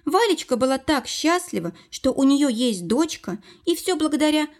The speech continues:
вашей жене». «То есть ваша сестра взяла девочку?» «Да, взяла. У неё родился мёртвый ребёнок.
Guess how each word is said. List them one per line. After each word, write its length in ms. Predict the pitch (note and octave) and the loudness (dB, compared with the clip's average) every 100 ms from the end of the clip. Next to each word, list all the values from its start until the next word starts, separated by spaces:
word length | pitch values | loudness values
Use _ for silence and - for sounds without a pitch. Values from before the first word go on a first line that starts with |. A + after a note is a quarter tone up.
| _ | _
вашей 420 | D4+ D#4+ D#4 D#4 | 0 0 0 -2
жене». 520 | C4+ C#4 C4 E3+ D#3 - _ _ _ _ _ | -2 0 2 2 0 -6 _ _ _ _ _
«То 220 | A3+ G3 | 2 4
есть 260 | G#3 B3 - _ - | 2 -2 -12 _ -2
ваша 380 | F#3 G#3+ G#3+ F#3+ | 2 2 0 -6
сестра 460 | F#3+ - - F#3 | -8 -6 0 0
взяла 320 | E3 F#3 F3+ | 2 0 0
девочку?» 640 | D#3+ A3+ G#4+ D4+ - - - _ _ _ _ | 2 0 0 -2 -6 -14 -16 _ _ _ _
«Да, 400 | A#3+ D#4 C#4+ C4+ - _ | 0 2 2 -2 -10 _
взяла. 600 | - D4+ F#4 C#4 G3 - - - _ | -6 -2 0 2 0 -4 -14 -20 _
У 60 | D#4 | 4
неё 280 | F4+ F#4 F4+ | 6 6 4
родился 440 | D#4+ D#4 D#4+ D#4+ | 2 0 2 6
мёртвый 400 | D#4 C4+ - F#3+ | 6 4 0 -2
ребёнок. 600 | G#3+ G3 F#3+ D#3+ D#3 - | -2 0 0 0 -2 -10